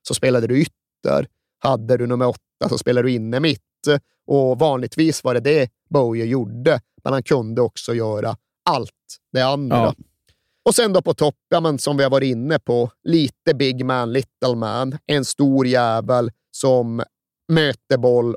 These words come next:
Speaker 1: och håller fast den. En snabbare, mer rörlig forward som kan dra på djupet,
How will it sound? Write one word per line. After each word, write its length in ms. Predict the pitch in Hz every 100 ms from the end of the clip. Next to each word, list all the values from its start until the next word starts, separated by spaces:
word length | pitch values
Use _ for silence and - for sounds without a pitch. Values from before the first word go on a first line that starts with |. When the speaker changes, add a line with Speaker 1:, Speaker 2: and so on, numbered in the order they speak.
| -
Speaker 1:
och 100 | 127
håller 200 | 123 120
fast 460 | 139 135 - - -
den. 260 | 67 - - _ _ -
En 440 | 147 135 127 120 -
snabbare, 840 | - 160 147 120 113 131 123 123 120 -
mer 320 | 143 131 127
rörlig 560 | 123 147 127 120 147
forward 720 | - 113 120 120 117 123 117 113 _ -
som 440 | - 131 123 117
kan 320 | - 143 160 139
dra 320 | 139 139 123
på 200 | - 139
djupet, 800 | 123 120 117 - _ - 127